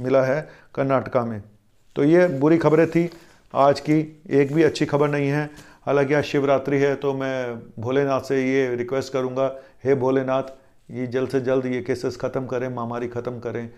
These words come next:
आज के दिन आपसे ये प्रे करता हूँ, रिक्वेस्ट करता हूँ कि आप भी कुछ मदद करें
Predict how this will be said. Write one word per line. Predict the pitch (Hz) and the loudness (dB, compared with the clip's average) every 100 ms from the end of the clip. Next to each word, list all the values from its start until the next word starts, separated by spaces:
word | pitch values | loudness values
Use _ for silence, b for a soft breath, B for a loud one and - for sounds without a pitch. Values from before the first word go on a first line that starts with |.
| b b 110 | b b -4
आज | 117 | -4
के | 123 123 | -4 -4
दिन | 120 120 120 | -4 -6 -6
आपसे | 113 113 127 | -6 -6 -6
ये | 120 117 | -4 -6
प्रे | 113 123 | -6 -6
करता | 123 117 - | -4 -4 -6
हूँ, | 117 117 | -8 -8
रिक्वेस्ट | 120 117 107 | -8 -8 -10
करता | - 104 117 | -12 -12 -12
हूँ | 107 123 | -10 -12
कि | - _ - | -18 _ -8
आप | 123 123 | -4 -4
भी | 123 | -4
कुछ | 131 - | -6 -8
मदद | 117 117 117 | -8 -8 -8
करें | 107 104 | -12 -12